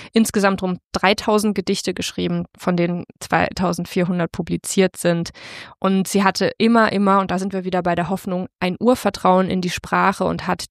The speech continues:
die Gewissheit gehabt, dass alles sagbar ist.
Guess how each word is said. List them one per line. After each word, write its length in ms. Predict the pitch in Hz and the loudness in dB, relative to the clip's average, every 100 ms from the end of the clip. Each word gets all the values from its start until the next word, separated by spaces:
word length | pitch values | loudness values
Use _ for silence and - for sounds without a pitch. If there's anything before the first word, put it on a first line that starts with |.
| - | -10
die 80 | 180 | -6
Gewissheit 480 | 175 190 196 180 | -4 -2 -2 -4
gehabt, 300 | - 170 - - | -4 -4 -4 -4
dass 180 | 170 - | -6 -2
alles 320 | 180 185 185 | 0 0 -2
sagbar 480 | 185 - - 165 165 | 0 0 -2 -4 -4
ist. 300 | 165 - | -6 -10